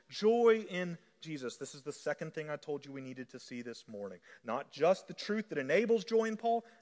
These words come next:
but how can we experience this joy in Jesus? I think Paul has been showing us every step of the way. I think he's been demonstrating that.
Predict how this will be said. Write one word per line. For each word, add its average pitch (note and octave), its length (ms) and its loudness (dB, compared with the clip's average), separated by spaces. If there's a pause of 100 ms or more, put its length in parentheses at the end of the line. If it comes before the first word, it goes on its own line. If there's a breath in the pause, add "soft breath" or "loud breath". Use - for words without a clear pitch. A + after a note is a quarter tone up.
but A2+ 80 -12
how C3 140 0
can A#2+ 220 -8
we A#2+ 140 -6
experience G#2+ 640 -12
this - 220 -14
joy F#2+ 320 -12 (340 soft breath)
in G2 60 -20
Jesus? F#2 340 -20 (220)
I F3 200 4
think F3+ 340 -8
Paul B2+ 300 -2
has A#2+ 140 -12
been G#2+ 180 -12
showing G#2 480 -6
us - 260 -18 (280)
every G2+ 260 -8
step - 300 -20
of F2+ 80 -20
the F2+ 60 -20
way. F2 60 -20 (840)
I C#3 60 -12
think D3+ 160 -8
he's C#3 140 -12
been B2 180 -8
demonstrating A2 680 -6
that. F2+ 200 -18